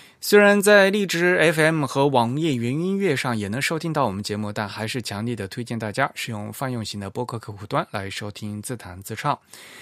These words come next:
我们 Type is Beautiful 的网址呢，现在启用了短域名the type点com，T H E T Y P E。欢迎大家与我们交流与反馈，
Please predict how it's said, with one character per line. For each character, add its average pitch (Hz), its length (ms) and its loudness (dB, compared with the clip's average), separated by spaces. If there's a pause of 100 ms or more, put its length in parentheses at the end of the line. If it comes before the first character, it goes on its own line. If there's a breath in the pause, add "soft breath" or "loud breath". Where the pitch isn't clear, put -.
(360 loud breath)
我 151 100 4
们 185 140 0
Type 196 360 2
is - 120 0
Beautiful 120 840 2 (220)
的 107 480 -2
网 117 340 -4
址 104 180 -4
呢， 110 140 -4
现 120 220 -4
在 107 260 -4 (140)
启 - 180 -6
用 117 160 -6
了 95 120 -8
短 92 220 -12
域 110 140 -4
名 95 180 -10 (120)
the 110 100 -4
type 147 300 -2
点 87 180 -12
com，T - 880 -10
H 120 220 -2
E 131 260 -2 (100)
T 110 360 -8
Y 101 400 -6
P 107 240 -10
E。 131 340 -6 (1400 loud breath)
欢 202 260 2
迎 190 60 -2
大 185 160 2
家 175 280 4
与 143 280 2
我 135 140 2
们 120 180 0
交 143 160 2
流 117 140 0
与 120 120 -6
反 85 220 -8
馈， 147 260 -2